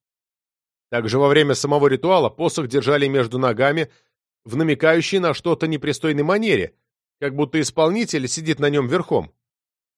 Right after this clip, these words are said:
Могло ли это породить широко распространенное изображение ведьм, сидящих верхом на метле? Сексуальная окраска этого положения подчеркивается тем, что слово «гандер», одно из слов,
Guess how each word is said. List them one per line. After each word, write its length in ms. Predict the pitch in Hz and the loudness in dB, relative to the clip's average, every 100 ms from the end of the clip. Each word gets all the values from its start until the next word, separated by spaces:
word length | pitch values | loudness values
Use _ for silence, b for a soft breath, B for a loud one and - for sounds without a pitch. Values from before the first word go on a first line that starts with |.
| _ _ _ - | _ _ _ -4
Могло 340 | 120 127 156 | -2 2 2
ли 100 | 165 | 4
это 160 | 156 117 | 2 0
породить 580 | - 143 147 135 175 - _ _ | -2 0 2 0 -4 -6 _ _
широко 340 | - 143 135 | -4 -2 0
распространенное 800 | 156 - 139 - 143 156 151 147 | -2 -2 -6 -2 -2 0 0 2
изображение 600 | 135 135 143 135 147 143 | 0 0 0 2 0 0
ведьм, 340 | 135 214 135 104 | -2 -4 -4 -6
сидящих 800 | - 110 123 131 120 147 131 - | -6 -2 2 2 0 -6 -8 -10
верхом 460 | 98 127 120 113 | -6 -4 -2 -4
на 60 | 107 | -4
метле? 380 | 147 - 85 - _ _ _ _ _ _ _ _ _ _ _ - | -6 -8 -10 -12 _ _ _ _ _ _ _ _ _ _ _ -8
Сексуальная 540 | 147 - 165 156 151 | -6 0 2 2 2
окраска 420 | 139 175 156 - | 2 2 2 2
этого 220 | 143 139 | 0 0
положения 580 | 131 143 151 165 202 127 | 0 2 2 4 4 2
подчеркивается 760 | 110 127 - 175 - 147 - 135 | 0 -2 0 -2 2 0 0 -2
тем, 200 | 185 175 | -4 -4
что 160 | 151 | -4
слово 400 | - 170 156 113 _ _ _ | -4 0 0 0 _ _ _
«гандер», 520 | 104 190 226 147 98 - _ _ _ _ - | -6 0 0 2 -2 -4 _ _ _ _ -6
одно 280 | 120 139 156 | -2 4 4
из 100 | - | 4
слов, 300 | 185 156 | 2 2